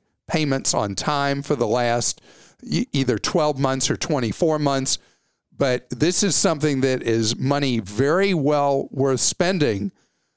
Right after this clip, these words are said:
because home values have risen so much. You almost certainly have the ability to appraise out a P M I.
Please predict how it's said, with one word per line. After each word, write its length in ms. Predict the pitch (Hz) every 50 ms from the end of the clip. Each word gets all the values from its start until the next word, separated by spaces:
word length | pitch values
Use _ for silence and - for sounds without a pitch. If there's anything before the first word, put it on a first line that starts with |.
| _ _ -
because 340 | 147 127 - 160 135 113 -
home 180 | 160 160 151 135
values 380 | 147 143 135 131 120 113 -
have 260 | - 175 196 214 180 165
risen 320 | 151 139 123 127 120 101
so 220 | - - 151 117
much. 420 | 104 101 98 98 87 - - - - _ _ _ _ _ _ _ _ _ _ _ _
You 240 | - 139 147 139 139
almost 380 | 156 151 139 123 120 - - -
certainly 480 | - 214 226 226 - 160 143 135 139
have 200 | 135 143 135 127
the 140 | 135 143 135
ability 600 | 120 110 123 147 151 147 143 127 127 117 113 107 _ _ _ _ _ _ -
to 160 | - 160 135
appraise 640 | 117 104 - - - 175 151 147 143 135 131 117
out 380 | - - 131 131 131 123 117 - -
a 100 | - -
P 280 | - - 143 127 110
M 160 | 95 95 95 92
I. 340 | 92 90 82 - 87 -